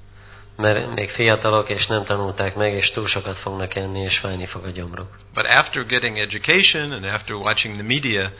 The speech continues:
Speaker 2: the eye is bigger than the world.
Speaker 1: De miután, ö, részt vettek az oktatásban, és nézik a tévét, akkor a szemük az nagyobb lesz, mint az egész világ.
Speaker 2: This is stated in the Bhagavad Gita.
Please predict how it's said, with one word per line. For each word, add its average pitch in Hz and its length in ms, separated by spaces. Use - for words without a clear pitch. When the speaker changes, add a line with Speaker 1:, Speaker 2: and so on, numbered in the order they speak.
Speaker 2:
the 110 300
eye 127 120
is 110 120
bigger 110 320
than 101 180
the 95 160
world. 95 400
Speaker 1:
De 107 300
miután, 110 480
ö, 107 160
részt 110 240
vettek 104 320
az 98 120
oktatásban, 110 760
és 95 140
nézik 101 400
a 92 120
tévét, 107 520
akkor 104 280
a 101 80
szemük 104 360
az 98 120
nagyobb 98 300
lesz, 95 200
mint 92 180
az 92 100
egész 92 360
világ. 90 340
Speaker 2:
This 110 180
is 113 120
stated 127 420
in 107 100
the 104 80
Bhagavad 98 400
Gita. 123 340